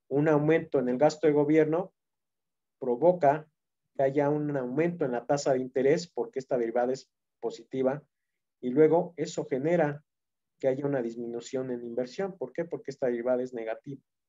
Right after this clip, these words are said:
Por tanto, el efecto final es un aumento en G, provoca una disminución en I. ¿Ok? Entonces, ya tenemos qué es lo que ocurre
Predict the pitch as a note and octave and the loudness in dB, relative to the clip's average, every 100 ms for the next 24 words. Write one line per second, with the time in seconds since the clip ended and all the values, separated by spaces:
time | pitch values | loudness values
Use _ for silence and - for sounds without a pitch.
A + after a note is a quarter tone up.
0 | _ _ _ _ _ _ _ _ _ _ | _ _ _ _ _ _ _ _ _ _
1 | _ _ _ _ - A#2 D3+ D3+ C3 A#2 | _ _ _ _ -12 -6 -4 -2 -2 -2
2 | C#3+ C3+ D3 C#3+ C#3+ C#3 C#3+ C#3+ B2+ - | -4 -4 -4 -4 -6 -2 0 0 -2 -6
3 | - _ _ _ B2 B2+ C3 C#3+ C#3 - | -18 _ _ _ -4 -2 -2 -2 -4 0
4 | F3 F#3 _ _ _ _ _ _ _ _ | -2 -2 _ _ _ _ _ _ _ _
5 | A#2+ A#2+ B2+ C3 B2+ B2+ B2 A#2+ A2 A2 | -2 0 0 0 -2 -2 -2 -2 -4 -14
6 | - A2+ A2+ - B2+ B2 B2 D3 D3 _ | -12 -8 -6 -4 -4 -2 -4 -4 -8 _
7 | _ _ _ _ _ _ _ _ _ _ | _ _ _ _ _ _ _ _ _ _
8 | _ _ _ _ _ _ _ _ _ _ | _ _ _ _ _ _ _ _ _ _
9 | _ _ A#2 - D#3 D#3 B2 C3 C3 C3 | _ _ -14 -2 -2 0 -2 -2 0 2
10 | C3 - B2+ C3 D3+ D3+ - _ D3+ D#3 | 2 2 0 0 -2 -6 -16 _ 0 2
11 | D#3 B2+ - D3 C#3 C#3 C#3 | 2 -2 -2 0 2 2 -2